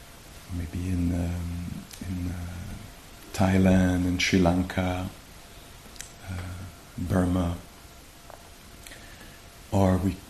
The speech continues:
uh, in Western Buddhism, we could, uh, call it like this. Often, uh, uh, you know, you'll see, like, on the schedule of True North, you'll see retreats that are, uh, on insight,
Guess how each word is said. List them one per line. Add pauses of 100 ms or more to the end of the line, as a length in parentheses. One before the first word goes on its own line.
(120)
uh, (160)
in
Western
Buddhism,
we
could,
uh,
call
it
like
this.
Often,
uh, (400)
uh, (240)
you
know,
you'll
see,
like,
on
the
schedule
of
True
North,
you'll
see
retreats
that
are, (400)
uh, (100)
on
insight,